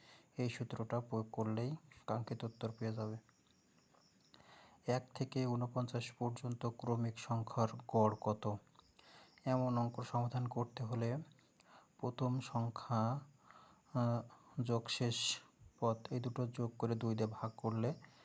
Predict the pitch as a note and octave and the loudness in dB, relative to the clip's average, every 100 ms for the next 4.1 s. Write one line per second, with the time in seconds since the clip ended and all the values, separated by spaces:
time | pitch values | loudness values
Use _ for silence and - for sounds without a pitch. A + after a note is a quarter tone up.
0 | - _ A#2+ A#2 B2 - B2 D3+ - - | -20 _ -2 -2 -4 -4 -4 -4 -6 -12
1 | - A2+ A2 C3+ E3+ - - - A2+ G#2+ | -4 -4 -2 -2 -2 -4 -10 0 2 2
2 | G#2+ G#2+ - - _ - - _ _ - | 2 -2 -4 -16 _ -20 -20 _ _ -20
3 | - - _ _ _ _ - A#2 A#2 A2+ | -20 -20 _ _ _ _ 2 2 4 4
4 | A2+ | 4